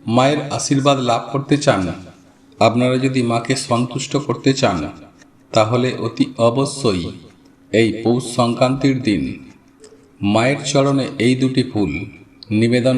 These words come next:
করতে ভুলবেন না। দেখুন বন্ধুরা, আমরা আপনারা প্রত্যেকেই জানি যে পৌষ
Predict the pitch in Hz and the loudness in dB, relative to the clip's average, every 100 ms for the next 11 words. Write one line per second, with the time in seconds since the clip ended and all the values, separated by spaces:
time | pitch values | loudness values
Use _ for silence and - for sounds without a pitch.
0 | 127 120 123 180 170 117 107 98 90 80 | 0 -2 -2 -2 -2 0 0 0 -2 -2
1 | - - - - _ _ - 107 107 127 | -6 -10 -16 -20 _ _ -8 -4 2 2
2 | 147 131 107 104 92 67 76 - - - | 4 0 0 -4 -4 -4 -6 -8 -20 -20
3 | _ - 98 123 139 151 - 120 131 127 | _ -6 -2 2 2 0 -2 -4 0 0
4 | 143 - 123 - 143 143 135 123 113 87 | 0 -2 -6 -2 2 2 2 2 0 -2
5 | 71 - - _ - 107 98 - 117 90 | -6 -12 -20 _ -12 -6 -4 2 2 0
6 | 117 117 131 | 0 0 0